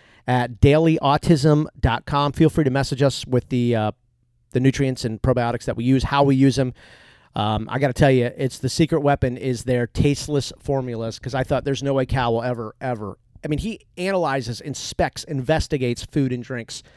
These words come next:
before he puts them in his mouth. And we fooled him, folks. We fooled him.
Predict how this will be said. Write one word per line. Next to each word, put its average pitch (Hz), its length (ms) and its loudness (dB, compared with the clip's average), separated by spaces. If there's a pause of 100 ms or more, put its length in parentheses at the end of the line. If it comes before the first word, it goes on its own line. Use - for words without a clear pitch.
(260)
before 151 220 4
he 135 60 6
puts 156 180 2
them 135 100 -4
in 123 60 -2
his 120 100 -4
mouth. 123 280 0 (580)
And 131 440 -2 (120)
we 175 220 2
fooled 180 320 2
him, 139 80 0
folks. 135 460 0 (140)
We 151 240 -2
fooled 135 320 -4
him. 110 140 -8